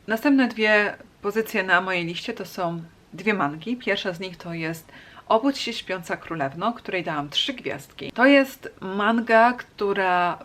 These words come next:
kusiła mnie ładną kreską i przyznam się, że na początku nie do końca mi się podobała, jakby mało rzeczy się działo, ale kiedy zaczą-, zaczęło się robić naprawdę interesująco, to się skończyła.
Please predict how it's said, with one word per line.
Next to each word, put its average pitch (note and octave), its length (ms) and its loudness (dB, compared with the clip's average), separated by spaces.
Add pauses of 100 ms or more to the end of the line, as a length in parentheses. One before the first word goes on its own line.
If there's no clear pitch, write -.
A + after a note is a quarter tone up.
kusiła D#4 340 2
mnie G#3 400 0
ładną F#3 440 2
kreską E3+ 680 -6 (420)
i A3 80 -6
przyznam A#3 380 2
się, G3+ 220 -4
że F3 500 4
na G3+ 80 -6
początku A#3 580 -4
nie C4 140 0
do G3+ 100 -4
końca E4+ 600 0
mi E4+ 140 -8
się D#4 140 -6
podobała, G#3+ 760 0
jakby G#3+ 220 -4
mało A#3 380 0
rzeczy A3+ 220 -6
się G#3 160 -10
działo, E3 480 -2 (600)
ale A3 200 6
kiedy A3+ 220 -2
zaczą-, A3 320 0
zaczęło A3+ 360 0
się A3+ 160 -2
robić G#3 200 -2
naprawdę A3 340 0
interesująco, G3 800 -4
to B3+ 100 -6
się F#3+ 120 -6
skończyła. - 520 -8